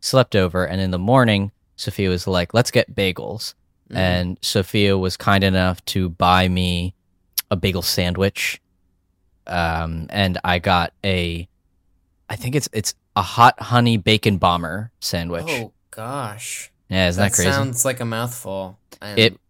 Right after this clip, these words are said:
Speaker 2: like it would be heavy in your stomach.
Speaker 1: It's, uh, it was on a plain bagel, egg, cheese, bacon,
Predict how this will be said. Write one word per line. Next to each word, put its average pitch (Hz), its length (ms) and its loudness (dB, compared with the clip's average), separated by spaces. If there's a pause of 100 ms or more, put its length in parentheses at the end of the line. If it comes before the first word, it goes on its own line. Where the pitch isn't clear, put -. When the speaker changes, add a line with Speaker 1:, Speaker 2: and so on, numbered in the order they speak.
(140)
Speaker 2:
like 123 200 -2
it 120 140 -2
would 113 180 -4
be 110 120 -2
heavy 104 540 -2
in 101 160 -8
your 95 140 -8
stomach. 98 520 -8 (380)
Speaker 1:
It's, - 360 0 (260)
uh, 95 280 2
it 113 120 2
was 113 140 2
on 107 140 4
a 98 40 0
plain 123 440 2
bagel, 107 600 4
egg, 107 520 2 (120)
cheese, 101 760 -2 (360)
bacon, 123 600 0